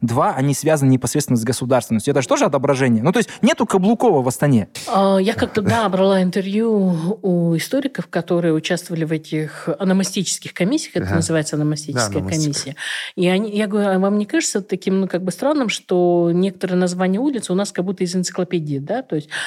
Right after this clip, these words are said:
Speaker 2: есть целый район, в котором название рек, да? То есть есть, э, районы, где мифологические персонажи,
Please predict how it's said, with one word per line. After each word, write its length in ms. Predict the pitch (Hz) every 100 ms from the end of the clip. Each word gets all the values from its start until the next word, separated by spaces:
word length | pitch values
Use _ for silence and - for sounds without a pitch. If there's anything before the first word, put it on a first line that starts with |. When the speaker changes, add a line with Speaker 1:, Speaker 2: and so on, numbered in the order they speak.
| - -
Speaker 2:
есть 160 | 254
целый 220 | - 214
район, 320 | 185 180 202 185
в 20 |
котором 480 | 165 160 175 175 165
название 400 | 156 180 190 160
рек, 360 | 143 139 - -
да? 240 | 170 190 190
То 120 | - 151
есть 200 | 147 - - - -
есть, 300 | 185 208 208
э, 380 | 196 185 180 180
районы, 360 | 180 190 202 180
где 340 | 165 160 175
мифологические 800 | 180 175 170 156 147 147 - 156
персонажи, 600 | 165 - 151 147 143 147